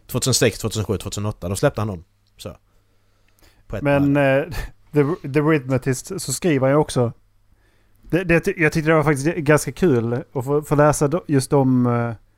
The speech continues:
Speaker 2: anteckningarna han hade gjort i den. Liksom, eh,
Speaker 1: Mm.
Speaker 2: att, ja, det här var boken som egentligen inte skulle bli en bok.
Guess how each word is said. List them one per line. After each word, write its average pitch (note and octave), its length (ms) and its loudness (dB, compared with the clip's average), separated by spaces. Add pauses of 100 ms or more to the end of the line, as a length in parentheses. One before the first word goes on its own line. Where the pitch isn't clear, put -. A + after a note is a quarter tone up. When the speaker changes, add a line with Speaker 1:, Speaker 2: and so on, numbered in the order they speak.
(880)
Speaker 2:
anteckningarna C3+ 680 0
han B2 100 2
hade C3 100 2
gjort - 360 -6
i C3 140 0
den. A#2+ 220 -4
Liksom, A#2+ 300 -6
eh, A#2+ 280 -2 (580)
Speaker 1:
Mm. G2+ 120 -8
Speaker 2:
att, A2 280 -4
ja, D3+ 120 0
det C#3 100 2
här E3+ 180 2
var F3 80 2
boken D3+ 600 0
som D#3+ 200 0
egentligen D#3+ 240 2
inte D#3 100 -6
skulle D3+ 160 -4
bli D3+ 180 2
en C#3+ 100 2
bok. D3 340 -2